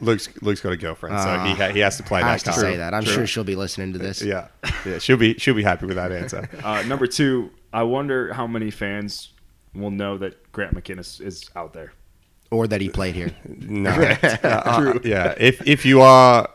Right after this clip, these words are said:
Speaker 1: if you are listening to this and you did know that Grant existed, please write in and leave a comment for Grant. Um, we could go through, like, all the usual stuff that every podcast would, you know, Florida losing kind of guys like Trask and Pitts and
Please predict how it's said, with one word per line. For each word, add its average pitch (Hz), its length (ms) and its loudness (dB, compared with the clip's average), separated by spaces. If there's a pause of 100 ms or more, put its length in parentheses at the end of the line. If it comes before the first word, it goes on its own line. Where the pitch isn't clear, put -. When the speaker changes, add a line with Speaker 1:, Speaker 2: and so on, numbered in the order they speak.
(160)
Speaker 1:
if 113 140 0
you 120 100 6
are 120 120 10
listening 107 300 2
to 95 120 -4
this 104 280 0
and 95 160 -2
you 92 80 -4
did 98 220 0
know 98 180 2
that 95 140 0
Grant 98 220 0
existed, 92 460 -6
please 95 380 -6
write 90 260 -6
in 90 200 -8
and 87 100 -12
leave 90 160 -8
a 90 40 -20
comment 85 320 -10
for - 80 -20
Grant. 85 320 -10 (600)
Um, 110 520 4 (1200)
we 135 120 2
could 151 180 0
go 147 200 2
through, 113 400 -2
like, 92 200 -4 (100)
all 104 140 0
the 95 120 -4
usual 90 280 -6
stuff 87 300 -4
that 90 140 -6
every 87 200 -4
podcast 85 540 -6
would, 90 260 -8
you 87 80 -8
know, 82 140 -6
Florida 90 580 -6
losing 92 360 -4
kind 90 260 -6
of 87 80 -10
guys 90 260 -4
like 90 140 -8
Trask 85 460 -6
and 85 100 -14
Pitts - 380 -12
and 85 200 -12